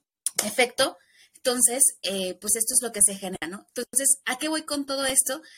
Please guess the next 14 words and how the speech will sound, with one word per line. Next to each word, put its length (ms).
Que 160
se 120
podían 440
predecir 520
trayectorias. 800
Esto 240
es 60
tan 200
importante 600
que 140
gracias 340
a 140
estas 280
leyes, 420